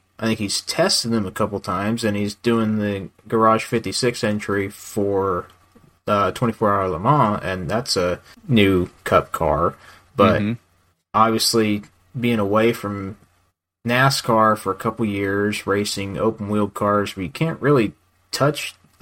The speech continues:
Speaker 1: the other cars very much without going in the fence, and then having to go to Daytona and bump draft, and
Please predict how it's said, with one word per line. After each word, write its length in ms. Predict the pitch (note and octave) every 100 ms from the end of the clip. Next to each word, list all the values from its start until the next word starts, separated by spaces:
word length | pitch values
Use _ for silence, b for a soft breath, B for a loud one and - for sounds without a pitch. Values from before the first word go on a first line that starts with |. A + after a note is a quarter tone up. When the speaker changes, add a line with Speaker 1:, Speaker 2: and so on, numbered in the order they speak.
| -
Speaker 1:
the 140 | G#2+
other 160 | A#2+ F2+
cars 400 | - B2 C#3+ A2
very 280 | F#2+ F#2 F#2
much 400 | F#2+ F#2+ G#2+ -
without 400 | G2+ G2 E2 G2
going 300 | G2+ G2 F#2+
in 60 |
the 80 | F2+
fence, 480 | - G2+ G#2 G#2+ - B B B B B -
and 100 | A2
then 140 | G#2+
having 260 | A2 G#2+ G2+
to 60 |
go 220 | G#2 A2
to 240 | G#2+ F#2+ F2+
Daytona 600 | - G#2+ G#2 A2 A2 G#2+
and 140 | G2
bump 240 | G#2 A#2 A#2
draft, 500 | G2 G2 G2+ A#2 -
and 220 | F2